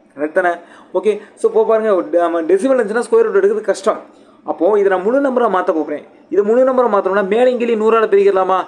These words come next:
அப்போ எப்படி எழுதலாம்? இதை நூத்தி அறுபத்தி ஒன்பது divided by நூறுன்னு எழுதிக்கலாமா? கிளியரா புரிஞ்சுதா? அப்போ இதை பாருங்க, எப்படி எழுதுறேன் பாருங்க, நூத்தி அறுபத்தி ஒன்பது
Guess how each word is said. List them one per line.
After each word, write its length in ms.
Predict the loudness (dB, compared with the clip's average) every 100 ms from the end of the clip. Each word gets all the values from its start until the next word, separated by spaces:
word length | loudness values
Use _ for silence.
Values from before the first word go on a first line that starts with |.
| -10 -10
அப்போ 160 | -2 0
எப்படி 140 | 2
எழுதலாம்? 460 | 2 2 0 -2 0
இதை 200 | 0 0
நூத்தி 260 | 0 -2 -2
அறுபத்தி 560 | -2 2 2 0 0
ஒன்பது 600 | 2 2 2 2 2 2
divided 440 | 0 2 4 2 2
by 120 | 0
நூறுன்னு 380 | 0 -2 0 -2
எழுதிக்கலாமா? 420 | -2 -2 -4 -6 -12 -20 _ _ _ _ _ _ _ 0
கிளியரா 220 | 2 2 0
புரிஞ்சுதா? 340 | 0 0 -2 -6 -16 -8
அப்போ 200 | 0 2
இதை 120 | 2
பாருங்க, 260 | 2 0
எப்படி 180 | 0 -2
எழுதுறேன் 180 | -2 -4
பாருங்க, 220 | -8 -10 -18 -20 -20 -12
நூத்தி 280 | -8 -6 -4
அறுபத்தி 440 | -2 -2 -2 0
ஒன்பது 760 | -2 -2 -4 -2 0 0 -2